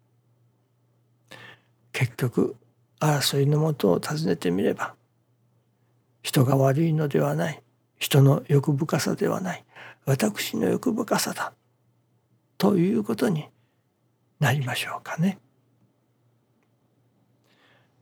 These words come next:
その辺のところがなかなかわかりませんね。だから、ある先生などは、「見ること、見ること、自分を見ること」とおっしゃっておられますが、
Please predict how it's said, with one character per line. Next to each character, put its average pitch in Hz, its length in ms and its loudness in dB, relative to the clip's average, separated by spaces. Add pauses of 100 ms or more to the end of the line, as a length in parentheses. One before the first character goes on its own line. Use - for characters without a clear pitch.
そ - 160 2
の 135 80 6
辺 123 200 4
の 113 100 0
と 127 140 -4
こ 156 100 0
ろ 143 80 0
が 135 140 0
な 143 120 -4
か - 120 -4
な 180 160 -2
か - 680 -2 (1600)
わ 156 100 -2
か - 140 -2
り - 80 -10
ま - 140 -8
せ - 160 -8
ん 165 160 -6
ね。 208 560 -6
だ 160 140 -2
か 156 120 -2
ら、 151 160 -2 (540)
あ 156 160 8
る 147 100 6
先 135 220 0
生 147 200 0
な 139 160 0
ど 139 160 -4
は、 - 300 0 (240)
「見 160 140 6
る 143 100 2
こ 160 140 -4
と、 156 160 -4
見 175 100 4
る 226 140 2
こ - 120 -12
と、 - 160 -10
自 151 200 0
分 196 260 4
を - 60 2
見 - 160 -2
る 214 100 -4
こ - 120 -12
と」 - 100 -12 (420)
と 151 120 0
お - 20 2
っ - 20 2
し - 160 -2
ゃ 156 40 2
っ - 20 -4
て - 180 -8
お 143 40 -2
ら 156 120 0
れ 151 60 -4
ま 156 160 -6
す - 100 -8
が、 185 200 -10